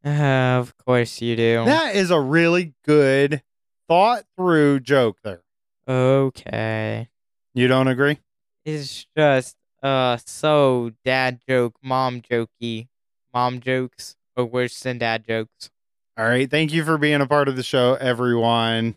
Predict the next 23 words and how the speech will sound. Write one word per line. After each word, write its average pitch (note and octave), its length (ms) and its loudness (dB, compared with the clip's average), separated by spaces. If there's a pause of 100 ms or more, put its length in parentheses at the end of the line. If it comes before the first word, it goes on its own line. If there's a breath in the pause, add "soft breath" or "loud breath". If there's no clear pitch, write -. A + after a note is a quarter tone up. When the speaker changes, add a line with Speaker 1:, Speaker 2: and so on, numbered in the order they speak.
(120)
Speaker 2:
Thank C#3 240 -2
you, D#3 100 0
Little D3 260 2
C, D#3 400 0
for F3 200 0
being C3+ 320 2
my B2+ 140 0
co-host. C#3 600 0 (460)
Speaker 1:
I'm A#2+ 180 -4
here C#3+ 240 -2
every E3+ 320 2
week. G#3 360 -2 (440)
Speaker 2:
I F#3 160 0
Speaker 1:
Most G3+ 60 4
Speaker 2:
love F3 120 4
Speaker 1:
of F3 60 -2
Speaker 2:
it. G3 80 4
Speaker 1:
the B2+ 60 -6
time. C3 340 -4 (380)
Speaker 2:
Our D#3 140 2
listeners E3+ 520 0
love D#3+ 240 2
it. D#3+ 160 -2